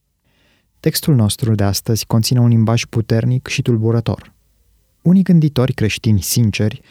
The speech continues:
l-au interpretat ca și când cei pierduți vor fi chinuiți în mod literal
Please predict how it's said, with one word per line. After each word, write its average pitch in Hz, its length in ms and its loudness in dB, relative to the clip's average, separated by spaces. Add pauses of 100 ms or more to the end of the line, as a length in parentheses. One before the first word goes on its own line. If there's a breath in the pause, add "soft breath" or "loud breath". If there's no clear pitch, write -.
(160 soft breath)
l-au 165 200 2
interpretat 151 540 0 (100)
ca 202 120 -2
și 175 160 -2
când 131 240 0
cei 101 180 -2
pierduți 95 640 -4
vor 131 220 0
fi - 160 -4
chinuiți 131 480 0
în 120 80 2
mod 110 160 2
literal 101 520 -2